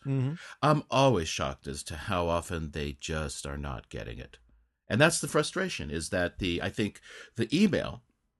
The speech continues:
Speaker 2: graphically shows me how little the students are getting, or how a certain, actually, let me rephrase, that there's a certain percentage or a certain group of students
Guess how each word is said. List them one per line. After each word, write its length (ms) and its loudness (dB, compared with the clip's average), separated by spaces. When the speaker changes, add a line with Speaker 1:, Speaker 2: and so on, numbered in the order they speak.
Speaker 2:
graphically 600 6
shows 360 -4
me 240 -10
how 800 2
little 320 0
the 140 -10
students 460 -6
are 60 -6
getting, 340 -6
or 120 -4
how 200 -2
a 40 -2
certain, 480 -2
actually, 320 0
let 140 -2
me 60 -4
rephrase, 480 -4
that 140 -6
there's 200 -4
a 60 -6
certain 460 -2
percentage 720 -4
or 140 4
a 40 4
certain 420 0
group 380 -2
of 120 -6
students 640 -6